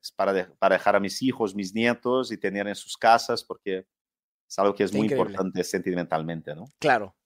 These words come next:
Speaker 2: por supuesto, por lo que marca para ti, por lo que significa. Me, me, me encantó la, la historia de tu hijo llenando el álbum y del autógrafo, Fer. Pues vámonos a despedir de Los Fantásticos, pero recuerden que nos quedamos para Q and A un ratito en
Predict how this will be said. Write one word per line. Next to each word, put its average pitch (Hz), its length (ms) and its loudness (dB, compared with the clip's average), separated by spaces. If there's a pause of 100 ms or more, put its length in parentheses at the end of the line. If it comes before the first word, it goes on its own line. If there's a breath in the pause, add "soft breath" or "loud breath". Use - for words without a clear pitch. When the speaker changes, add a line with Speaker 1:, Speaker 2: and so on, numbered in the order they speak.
(100)
Speaker 2:
por 143 160 0
supuesto, 135 420 -4
por 143 260 4
lo 143 120 4
que 139 120 2
marca 165 380 4
para 156 340 4
ti, 135 220 -4
por 120 200 -2
lo 110 100 -4
que - 80 -20
significa. - 520 -14
Me, 139 200 0
me, 147 220 2
me 147 140 2
encantó 143 380 4
la, 170 240 8
la 139 120 0
historia 147 400 4
de 143 100 4
tu - 160 -2
hijo 165 180 2
llenando 147 340 2
el 147 60 6
álbum 151 260 4 (380 loud breath)
y 143 260 0 (340 soft breath)
del 127 260 0
autógrafo, 110 580 0
Fer. 127 280 -2 (260 soft breath)
Pues 165 160 6
vámonos 269 580 6
a 185 380 8
despedir 190 480 4
de 277 120 8
Los 226 220 8
Fantásticos, 269 640 2
pero 208 180 4
recuerden 202 360 4
que 208 100 0
nos 185 140 -2
quedamos 180 340 4
para 165 220 6
Q 220 240 4
and 214 140 4
A 202 80 8 (120)
un 185 160 -2
ratito 190 500 2 (320 soft breath)
en 151 320 0